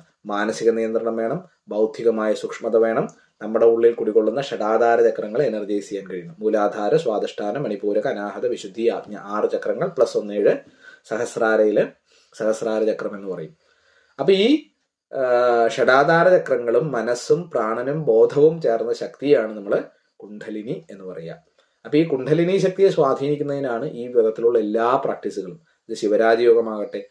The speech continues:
ശിവകുണ്ഡലിനി യോഗമാകട്ടെ, ക്രിയായോഗമാകട്ടെ, വശിയോഗമാകട്ടെ, സ്വരയോഗമാകട്ടെ,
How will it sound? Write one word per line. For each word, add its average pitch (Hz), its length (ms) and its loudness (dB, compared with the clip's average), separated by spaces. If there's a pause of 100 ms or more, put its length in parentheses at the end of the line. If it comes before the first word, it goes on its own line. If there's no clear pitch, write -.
(220)
ശിവകുണ്ഡലിനി 117 760 0
യോഗമാകട്ടെ, 104 520 -2 (280)
ക്രിയായോഗമാകട്ടെ, 117 1000 0 (300)
വശിയോഗമാകട്ടെ, 110 1000 0 (240)
സ്വരയോഗമാകട്ടെ, 117 1000 0